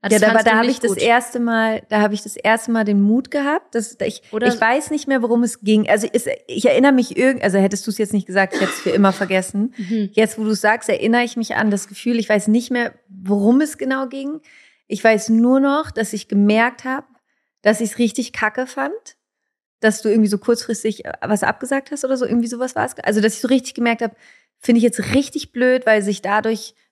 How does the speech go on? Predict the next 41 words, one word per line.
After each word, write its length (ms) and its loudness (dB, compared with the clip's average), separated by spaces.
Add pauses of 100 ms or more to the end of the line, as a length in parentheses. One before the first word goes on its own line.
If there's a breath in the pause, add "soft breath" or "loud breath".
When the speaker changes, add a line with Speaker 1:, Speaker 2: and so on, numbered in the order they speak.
Speaker 2:
so 200 2
viel, 640 2
ne, 260 0
irgendwie 220 2
verschoben 440 0
hat, 120 0
was 160 -2
ich 100 -12
vorher 460 2
irgendwie 180 0
extra 300 -4
organisiert 560 -2
hatte. 260 -8 (200 soft breath)
Speaker 1:
Ja. 180 -10 (220)
Speaker 2:
Und 160 2
dass 140 0
ich 120 -6
normalerweise 960 2 (140)
immer 560 2 (560)
gesagt 540 2
hätte, 180 -4
„Okay, 460 -2 (360)
ist 160 -8
okay.“ 480 -4
Speaker 1:
Hm. 360 -4
Speaker 2:
Und 120 4
dass 140 2
ich 140 -4
da 220 4
in 120 0
dem 100 0
Moment 300 0
aber 160 -2
dachte, 240 -4
„Nee, 420 4 (520)
ich 120 -10
find's 200 4
jetzt 140 0
irgendwie 280 -2
auch 240 -2
wichtig, 580 -4